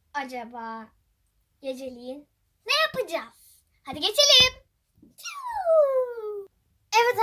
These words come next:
arkadaşlar, saat sekiz oldu. Yarın da dersim olduğu için uyumamız lazım. Ve arkadaşlar, ben gece lambamı yakacağım. Yatağıma geçeceğim ve uykuya dalacağım.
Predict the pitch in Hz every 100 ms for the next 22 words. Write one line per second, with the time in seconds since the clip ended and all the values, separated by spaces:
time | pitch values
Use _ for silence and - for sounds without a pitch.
0 | 427 415 381 359 381 359 311 - 320 311
1 | 311 - 285 294 269 269 254 240 247 254
2 | 285 _ 269 269 262 247 247 254 247 -
3 | 254 226 233 - 233 226 - 269 220 208
4 | 208 190 196 196 - 214 180 170 - _
5 | _ _ _ _ _ _ _ _ 233 233
6 | 233 247 247 240 233 220 220 220 208 _
7 | _ _ 247 247 240 233 202 202 185 180
8 | 240 254 233 240 233 247 - _ _ 262
9 | - 240 226 - 240 247 240 254 240 247
10 | _ _ _ - 220 220 208 _ 127 110
11 | 110 _ _ 117